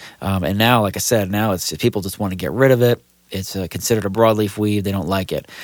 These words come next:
Well, it is coming back with a vengeance, and this time it's called micro clover. So it's a little bit of a smaller clover, but in the same family.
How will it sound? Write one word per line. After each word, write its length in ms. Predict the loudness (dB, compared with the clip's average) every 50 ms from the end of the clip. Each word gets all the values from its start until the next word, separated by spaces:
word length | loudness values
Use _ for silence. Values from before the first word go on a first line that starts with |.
| -16 -16 -10 0 6
Well, 260 | 8 10 10 10 8
it 160 | 6 2 2
is 140 | 2 0 -4
coming 360 | -4 0 2 2 4 4 4
back 260 | 6 6 4 4 2 0
with 120 | -2 -2
a 60 | 0
vengeance, 560 | 0 2 0 0 0 0 -2 -4 -2 -2 -2
and 100 | 0 2
this 120 | 2 0 0
time 240 | 2 0 2 2 0
it's 80 | -2
called 180 | 0 0 0 2
micro 560 | 2 2 0 0 -2 -2 -4 -2 -2 -2 -2
clover. 400 | -4 -4 -4 -4 -4 -4 -6 -6
So 320 | -4 0 2 2 2 2 -2 -6 -14 -14 -14 -14 -10 _
it's 320 | 2 4 4 4 4 2 2
a 60 | 2
little 320 | 4 4 6 6 6 4
bit 440 | 2 2 2 4 6 6 4 2 0 -2
of 340 | -2 0 0 0 -2 -2
a 260 | -2 -2 -2 -4 -4 -2
smaller 540 | 0 0 0 4 4 4 4 4 2 0
clover, 400 | 0 0 -4 -4 -4 -2 -4 -4
but 180 | -2 -2 -2 -2
in 80 | -2 -2
the 80 | -2
same 300 | -2 -2 -2 -2 -4 -4
family. 500 | -4 0 0 2 2 4 2 2 2 0